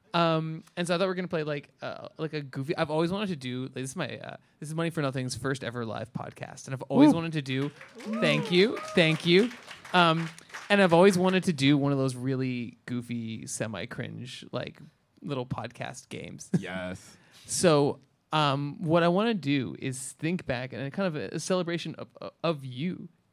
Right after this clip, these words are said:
Speaker 1: David,
Speaker 2: <laughs>
Speaker 1: um, to think back on the last five years that you have covered, um, with, with, with such precision and clarity,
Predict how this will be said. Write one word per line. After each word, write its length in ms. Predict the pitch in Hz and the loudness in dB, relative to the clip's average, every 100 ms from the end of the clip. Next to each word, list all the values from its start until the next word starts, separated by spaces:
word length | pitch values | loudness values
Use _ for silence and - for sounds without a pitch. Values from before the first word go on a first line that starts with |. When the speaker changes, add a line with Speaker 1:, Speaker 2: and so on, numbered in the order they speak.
| - | -18
Speaker 1:
David, 420 | - - - 190 - - - | -16 -14 -16 -16 -16 -14 -12
Speaker 2:
<laughs> 240 | - - | -12 -4
Speaker 1:
um, 320 | 160 147 147 | 0 0 -2
to 100 | 143 | -6
think 320 | 139 185 185 143 | -6 -4 -4 -2
back 280 | 143 147 127 | -2 -2 -4
on 160 | 143 | -6
the 80 | 143 | -4
last 400 | 139 135 143 - | -4 -2 -4 -8
five 420 | - 135 131 131 | -10 -6 -4 -6
years 400 | 131 135 113 - | -6 -8 -8 -12
that 140 | 131 107 | -10 -4
you 140 | 135 | -2
have 140 | 135 | -2
covered, 560 | 131 127 123 123 110 - - | -4 -8 -6 -6 -8 -14 -12
um, 380 | 123 113 - 151 _ - _ _ _ - | -12 -12 -16 -20 _ -20 _ _ _ -10
with, 180 | 139 131 | -10 -8
with, 320 | 131 120 - | -12 -12 -14
with 280 | 127 120 - | -12 -12 -12
such 360 | - 131 127 | -8 -8 -8
precision 560 | - 131 - 117 113 76 | -12 -12 -10 -10 -10 -12
and 160 | - 135 | -12 -12
clarity, 640 | - 123 117 117 - - | -8 -8 -8 -10 -14 -16